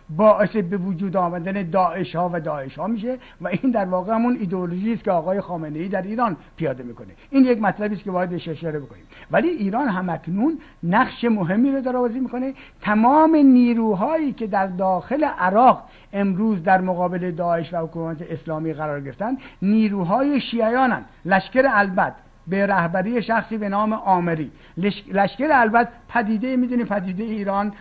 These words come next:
پدیده، ا-، پدیده جمهوری اسلامی است در زمان خمینی به وجود آمد و بعد از جریانات عراق منتقل شد به داخل عراق. لشکر المهدی مقتدا الصدر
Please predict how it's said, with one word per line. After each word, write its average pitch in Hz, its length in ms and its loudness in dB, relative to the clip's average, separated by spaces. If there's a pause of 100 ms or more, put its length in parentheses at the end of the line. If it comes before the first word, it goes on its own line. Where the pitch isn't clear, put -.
پدیده، 202 540 0
ا-، 196 220 0
پدیده 190 540 -2 (340)
جمهوری 196 360 0
اسلامی 185 340 -4
است 208 120 -8
در 190 120 -2
زمان 175 480 -2 (140)
خمینی 190 440 0
به 233 80 0
وجود 208 340 -2
آمد 190 280 0 (220)
و 180 80 0
بعد 220 320 4
از 196 160 2
جریانات 175 480 -2
عراق 180 240 -2
منتقل 165 420 -6
شد 165 180 -8
به 151 100 -10
داخل 139 320 -8
عراق. - 220 -18 (320)
لشکر 208 520 4
المهدی 220 640 2
مقتدا 214 480 0
الصدر 170 400 -2